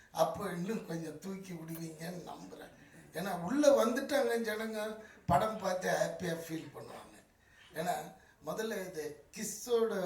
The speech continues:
விஷயம் அப்புறம் வரேன், இருக்கிறது டைம் கொஞ்சம் தான். முதல்ல அந்த ஏசியை கொஞ்சம் ஆன் பண்ணிடுங்க.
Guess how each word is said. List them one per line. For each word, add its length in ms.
விஷயம் 580
அப்புறம் 460
வரேன், 320
இருக்கிறது 600
டைம் 340
கொஞ்சம் 460
தான். 220
முதல்ல 240
அந்த 220
ஏசியை 680
கொஞ்சம் 260
ஆன் 320
பண்ணிடுங்க. 460